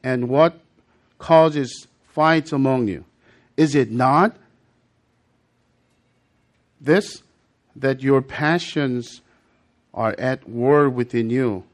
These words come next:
You desire and do not have, so you murder.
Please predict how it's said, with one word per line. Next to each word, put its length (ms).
You 120
desire 760
and 200
do 140
not 220
have, 340
so 180
you 220
murder. 500